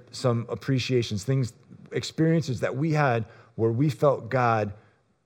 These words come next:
in the midst and moving, and just were so grateful. And you guys, I was so inspired. I was so encouraged just listening to how other people, um,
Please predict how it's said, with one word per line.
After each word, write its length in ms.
in 180
the 60
midst 340
and 200
moving, 460
and 120
just 200
were 100
so 320
grateful. 480
And 160
you 100
guys, 240
I 200
was 140
so 420
inspired. 540
I 120
was 180
so 300
encouraged 480
just 220
listening 380
to 200
how 260
other 280
people, 560
um, 220